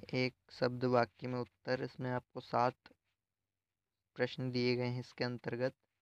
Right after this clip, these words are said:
प्रश्न क्रमांक पाँच में है, सत्य और असत्य का चयन करना है। इसमें छः सत्य असत्य दिए गए हैं आपको। प्रश्न क्रमांक छः दे सक-, देख सकते हैं आप, शीत युद्ध पूर्णतः कब समाप्त माना जाता है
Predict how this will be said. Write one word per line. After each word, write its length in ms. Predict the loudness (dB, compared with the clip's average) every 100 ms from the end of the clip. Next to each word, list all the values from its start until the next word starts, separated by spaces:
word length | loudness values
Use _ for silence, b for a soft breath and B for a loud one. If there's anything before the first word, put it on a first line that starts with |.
| _ _ _ _ _
प्रश्न 280 | -10 -8 -4
क्रमांक 440 | 0 2 2 0 -4
पाँच 420 | -2 -2 -2 -4
में 120 | -2
है, 120 | -2
सत्य 420 | 0 2 2 0 0
और 120 | 2
असत्य 480 | 0 -2 -6 -8 -4
का 120 | -2
चयन 280 | 0 -2 2
करना 340 | 2 4 2
है। 160 | 2 -2
इसमें 920 | -6 _ _ _ _ _ _ _ -10
छः 200 | -4 -2
सत्य 360 | 0 0 -2 -6
असत्य 400 | -6 -8 -6 -4
दिए 240 | 0 2
गए 120 | 2
हैं 140 | 2 0
आपको। 400 | -2 -4 -6 -6 -10 _ -20 _ _ _ _ _ _ _ _ _ _ _ _ _
प्रश्न 280 | -6 -4 -2
क्रमांक 520 | 0 2 2 0 -4 -2
छः 160 | 0
दे 180 | 2 2
सक-, 200 | 0 -8 _ _
देख 220 | -6 -6 -6
सकते 300 | -12 _ -6
हैं 80 |
आप, 160 | -6 -6
शीत 340 | -4 -2 0
युद्ध 260 | 0 0 -4
पूर्णतः 400 | -4 -6 -4 -6
कब 180 | -4 -6 -6
समाप्त 360 | -4 -4 -6
माना 300 | -4 -4 -2
जाता 320 | -2 -2 -2
है 160 | -4 -6